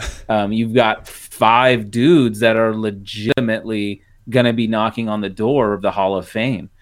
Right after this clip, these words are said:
uh, um, in an era of, you know, that belief of running backs are kind of,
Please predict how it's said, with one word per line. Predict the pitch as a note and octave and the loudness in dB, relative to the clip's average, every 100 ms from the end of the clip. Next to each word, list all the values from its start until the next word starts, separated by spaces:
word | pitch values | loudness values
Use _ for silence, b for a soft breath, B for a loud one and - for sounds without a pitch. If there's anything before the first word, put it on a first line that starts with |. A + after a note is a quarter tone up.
| _ - | _ -12
uh, | - _ _ _ - - | -12 _ _ _ -18 -12
um, | F#2+ C3+ | -8 -4
in | A2+ | -4
an | A#2 | -2
era | G#2+ A2 G#2+ | 0 2 2
of, | A2 G2+ G2 G2 - _ _ _ _ _ _ _ _ _ _ - - _ - | 2 0 -2 -6 -20 _ _ _ _ _ _ _ _ _ _ -20 -20 _ -6
you | G#2+ | -4
know, | F2 G2+ - | -4 -4 -2
that | F#2+ - | 0 0
belief | G2 G#2 G#2+ | -2 -2 -2
of | F#2+ F2+ F#2+ | -2 -4 -4
running | G#2 G2 | -2 0
backs | F#2+ F#2 - | 0 -2 -4
are | F#2 | -8
kind | G2 | -4
of, | F#2 F2 | -6 -8